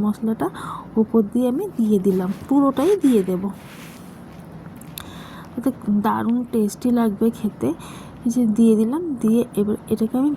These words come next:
ভালো করে এবারে মিক্স করব। ভালো করে এবার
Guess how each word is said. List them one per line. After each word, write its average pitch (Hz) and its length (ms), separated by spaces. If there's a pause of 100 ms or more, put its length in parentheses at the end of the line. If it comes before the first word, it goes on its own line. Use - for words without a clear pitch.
ভালো 185 280
করে 226 180
এবারে 277 180 (140)
মিক্স 311 260 (140)
করব। 208 260 (4000)
ভালো 208 240
করে 226 140
এবার 220 160